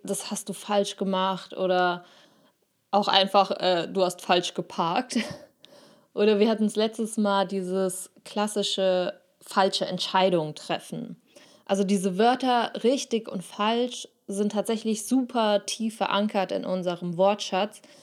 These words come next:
Das heißt, wir benutzen die echt super, super oft. Und wir wissen ja auch schon, dass die Art, wie wir sprechen, ganz viel Einfluss darauf hat, wie wir denken. Das heißt, grad bei solchen Wörtern ist es echt gut, wenn man da mal ein bisschen tiefer reingeht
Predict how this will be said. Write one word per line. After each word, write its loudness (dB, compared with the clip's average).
Das -6
heißt, -4
wir -6
benutzen 2
die 0
echt 0
super, 2
super 0
oft. -2
Und 4
wir -2
wissen 2
ja 6
auch 2
schon, 2
dass 0
die -6
Art, 0
wie -2
wir 0
sprechen, -2
ganz 2
viel -2
Einfluss -2
darauf -2
hat, -2
wie -2
wir 2
denken. 0
Das -2
heißt, 2
grad 2
bei 4
solchen 2
Wörtern 0
ist -8
es -12
echt -4
gut, 0
wenn 2
man 2
da 4
mal 2
ein -2
bisschen -4
tiefer -2
reingeht 2